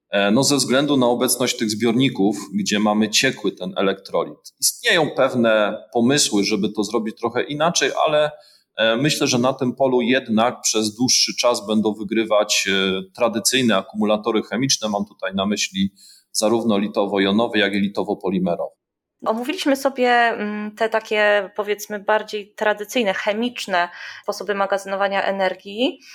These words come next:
Speaker 2: ale przecież, e, nie są to jedyne sposoby. Mamy też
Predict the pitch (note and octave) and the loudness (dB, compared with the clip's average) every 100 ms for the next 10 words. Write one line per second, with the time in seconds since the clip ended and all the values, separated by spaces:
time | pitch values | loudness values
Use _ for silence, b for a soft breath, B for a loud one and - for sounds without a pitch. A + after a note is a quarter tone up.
0 | B - A3+ C#4+ - C4 C#4+ C4+ - A#3+ | B -2 0 0 -2 -4 -2 -2 0 2
1 | A#3 A#3+ A#3 B3 C4 C4+ C4 C4 C#4 C#4 | 2 0 0 -2 -2 -2 0 0 2 2
2 | G#3+ - F3 - E3+ F3+ G3 G#3 G#3 G3+ | 0 -4 -10 -4 -2 -2 -2 -4 -2 -4
3 | G3+ | -4